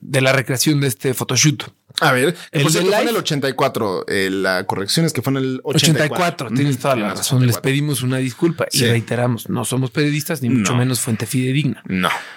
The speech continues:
Speaker 1: A veces nos equivocamos, somos humanos. Al final
Speaker 2: Pocas
Speaker 1: del día,
Speaker 2: veces, pero
Speaker 1: aunque
Speaker 2: cuando
Speaker 1: no lo crean, sí somos humanos, ¿no?
Speaker 2: Llega a pasar.
Speaker 1: Pero bueno, el photoshoot de Life lo hicieron con indumentaria, como ya lo habíamos dicho, de l-,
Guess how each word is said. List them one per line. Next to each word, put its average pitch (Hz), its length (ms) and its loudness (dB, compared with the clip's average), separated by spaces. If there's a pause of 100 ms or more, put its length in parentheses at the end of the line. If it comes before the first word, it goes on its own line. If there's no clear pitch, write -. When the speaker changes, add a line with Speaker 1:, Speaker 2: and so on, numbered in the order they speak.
(260)
Speaker 1:
A 135 100 2
veces 220 140 4
nos 220 160 0
equivocamos, 190 500 0
somos 135 260 0
humanos. 170 380 -2
Al 123 100 -6
final - 180 -4
Speaker 2:
Pocas 175 160 2
Speaker 1:
del 135 120 2
día, - 80 0
Speaker 2:
veces, 151 120 -4
pero 139 160 -2
Speaker 1:
aunque 131 200 0
Speaker 2:
cuando 135 120 2
Speaker 1:
no 175 60 0
lo - 40 -10
crean, 156 260 0
sí 117 160 -4
somos 117 240 0
humanos, - 360 -4
¿no? 156 140 4
Speaker 2:
Llega 107 180 2
a 101 60 -4
pasar. - 240 -2 (480)
Speaker 1:
Pero 165 180 2
bueno, 190 200 2
el 165 160 0
photoshoot 196 400 0
de 233 160 4
Life 175 460 -2 (100)
lo 143 120 4
hicieron 160 320 4
con 123 160 2
indumentaria, 127 720 0 (120)
como 101 220 -6
ya 104 120 0
lo 110 80 0
habíamos 123 180 2
dicho, 131 300 2
de 143 400 -2
l-, 110 520 0